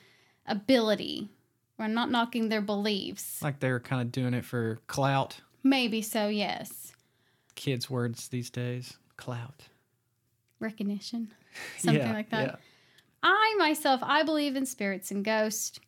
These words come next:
Speaker 1: We have one at the restaurant, Spooky. When Dad was on here, I think he told a couple of stories about him.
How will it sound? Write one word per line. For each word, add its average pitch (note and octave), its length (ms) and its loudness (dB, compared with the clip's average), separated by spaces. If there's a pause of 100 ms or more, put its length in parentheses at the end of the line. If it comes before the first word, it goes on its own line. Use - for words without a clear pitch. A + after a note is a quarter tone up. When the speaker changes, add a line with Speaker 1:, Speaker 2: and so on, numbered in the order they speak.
(600)
Speaker 1:
We A#3 280 4
have B3 220 4
one A#3 280 2
at A3 140 -2
the G#3+ 100 0
restaurant, A#3 600 2
Spooky. B3+ 600 2
When A3 500 2
Dad C4 360 2
was C#4+ 180 0
on C4+ 220 2
here, C4 600 0
I A#3+ 80 -2
think C4+ 300 2
he D4+ 140 4
told C#4+ 400 -2
a C4+ 100 -2
couple C4+ 340 -2
of C#4 80 0
stories C4+ 400 -2
about C4+ 360 0
him. C4+ 480 0